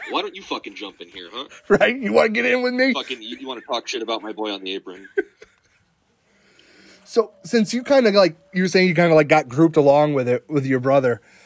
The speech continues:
Speaker 2: So, was that, was the yarding thing just, like, another part of that? Just like, "Oh, fuck it, I'm bored as shit." <laughs>
Speaker 1: That was literally it. Like, <laughs> I,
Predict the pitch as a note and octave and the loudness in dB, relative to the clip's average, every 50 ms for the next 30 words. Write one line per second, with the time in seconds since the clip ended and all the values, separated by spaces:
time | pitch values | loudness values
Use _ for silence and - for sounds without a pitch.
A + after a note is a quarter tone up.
0 | _ _ _ _ - G3+ F3+ F3+ F#3 G3 F#3+ D#3+ - G3 G3+ G3 - - F3 D#3+ | _ _ _ _ 2 2 2 2 2 0 -2 2 4 4 4 4 2 -2 -4 0
1 | D3 E3+ D#3+ E3+ F3 G3 G#3+ A#3 A#3+ A#3 - - B3 A#3+ A#3 G3 F3+ - - D#3 | 0 2 4 6 6 6 4 2 0 -2 2 2 4 4 4 2 0 0 2 2
2 | D3 - C#3 C#3 C#3+ G3+ G3 F#3+ F#3 G#3 A3 A3+ A3 A3+ A3+ A#3 A#3+ A#3+ A#3+ - | 2 2 2 0 2 2 2 0 2 2 2 4 4 4 6 6 6 4 4 0
3 | - C#3 D3 D3 C#3 D#3 D3 C#3+ C#3 D#3+ G3 G3+ F3+ C#3+ A#2+ B2 A2 - _ _ | -4 -8 -8 -6 -2 0 0 0 4 4 4 6 4 2 0 -6 -10 -14 _ _
4 | _ - - D#3+ F#3+ - - C3+ A#2 A#2 B2+ E3 F#3 D#3 D3+ D3 D#3 D3+ C#3 A#2+ | _ 0 2 4 4 4 0 -4 -2 0 0 2 2 4 4 6 6 4 4 0
5 | - - - - F3 E3 C#3 - _ - - - _ D#4+ - - - - - D#3+ | -6 -8 -2 0 0 0 0 -2 _ -16 -20 -8 _ -6 -6 -6 -8 -6 -4 -2
6 | F#3+ G3+ F3+ D3 C#3 D3 D3+ E3 D#3+ E3 D#3 C#3+ C3 C3 B2+ A2+ - - - - | 0 0 0 0 0 0 2 4 4 4 4 4 4 2 2 0 -4 -8 -10 0
7 | - - D3 C#3 C3 A#2 - - - - - - - - - - - - _ _ | 0 0 2 2 -2 -2 -4 -6 -8 -8 -8 -10 -10 -12 -14 -16 -16 -18 _ _
8 | _ _ - - - _ _ - - - - - - C5+ - - - B4+ A#4 A#4+ | _ _ -4 -4 -4 _ _ -2 -2 -2 -2 -2 0 0 2 2 2 2 2 2
9 | B4+ - - - - - - - - - - - - - D#3+ F3 G3 G3 G#3+ | 0 -2 -4 -10 -10 -12 -14 -16 -16 -20 -20 -20 -6 -2 0 2 2 2 0